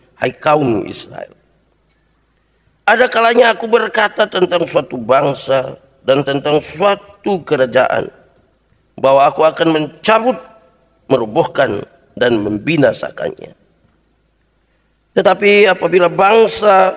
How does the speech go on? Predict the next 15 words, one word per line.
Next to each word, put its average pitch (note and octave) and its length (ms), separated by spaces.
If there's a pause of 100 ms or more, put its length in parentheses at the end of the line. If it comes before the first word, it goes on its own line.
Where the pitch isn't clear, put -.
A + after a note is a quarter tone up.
yang E3 160
terhadap F3 480
siapa G3 400
aku E3+ 160
berkata E3+ 400
demikian D#3 880 (1040)
telah E3+ 240
bertobat G3+ 640 (480)
dari C3+ 240
kejahatannya, A2+ 880 (800)
maka A#2+ 240
menyesallah C3 800 (160)
aku, - 400 (640)
bahwa - 160
aku G#2 180